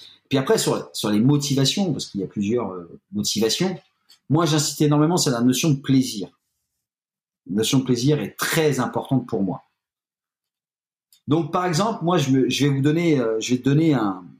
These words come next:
un truc que je me suis appliqué pendant très longtemps et que je continue à m'appliquer. Je ne fais plus de distance. C'est-à-dire que sur ma montre,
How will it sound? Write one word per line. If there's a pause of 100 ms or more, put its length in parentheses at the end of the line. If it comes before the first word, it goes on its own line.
un
truc
que
je
me
suis
appliqué
pendant
très
longtemps
et
que
je
continue
à
m'appliquer.
Je
ne
fais
plus
de
distance.
C'est-à-dire
que
sur
ma
montre,